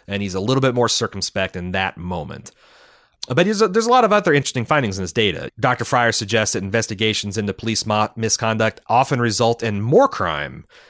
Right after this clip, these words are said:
with him positing that police, uh, perhaps take a more hands-off approach to policing after being accused of brutality, and then you have an attendant rise in violent crime, including rapes and murders. So, is this the outlier that we've been looking for?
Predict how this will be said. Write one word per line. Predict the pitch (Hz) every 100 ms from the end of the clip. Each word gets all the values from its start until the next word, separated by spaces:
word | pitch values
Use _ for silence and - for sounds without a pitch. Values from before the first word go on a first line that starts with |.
| -
with | 113
him | 127 117
positing | - 120 117 117
that | 113 -
police, | 120 120 - - 107
uh, | 107 101 101 -
perhaps | - 127 123
take | 143 127
a |
more | 120 120
hands-off | 147 139 135 123 123
approach | 113 - 110 -
to |
policing | - 110 110 - 104
after | 101 101
being | 95 98
accused | 92 - 202 165
of |
brutality, | 139 131 127 113 113 120 110 107 - - -
and | 104
then | 107
you | 107
have | 107
an | 101
attendant | 98 120 113 92
rise | 101 98 95
in | 92
violent | 90 95 92
crime, | - 95 90 92 90 - _ _
including | 90 110 92 90
rapes | 92 87 85
and |
murders. | 92 85 67 -
So, | - 127 - - _ _ _ _ _ _ _ - -
is | 107
this | 123 165 - - _ _ _ -
the | 101 98
outlier | 117 135 120 117 117
that | 107
we've | 95 107
been | 95 95
looking | 92 78 71
for? | 73 65 69